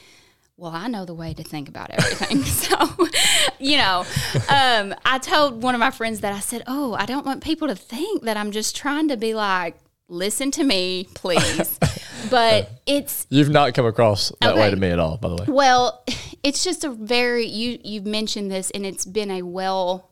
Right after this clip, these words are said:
Speaker 1: thought out, you know,
Speaker 2: Mm-hmm.
Speaker 1: something that I've been able to meditate on for a few days.
Speaker 2: Yeah, sure.
Speaker 1: But it's been really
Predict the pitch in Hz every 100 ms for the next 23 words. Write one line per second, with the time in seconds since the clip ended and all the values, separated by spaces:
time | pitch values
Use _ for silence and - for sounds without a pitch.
0 | _ - - 180 185 - 175 170 160 160
1 | - - 196 185 156 147 - _ _ 95
2 | 107 123 - - 208 202 196 190 180 170
3 | 185 180 180 190 185 196 185 190 180 180
4 | 180 185 175 175 190 170 226 226 156 104
5 | 107 - 107 117 190 220 220 - 262 277
6 | 262 277 285 285 269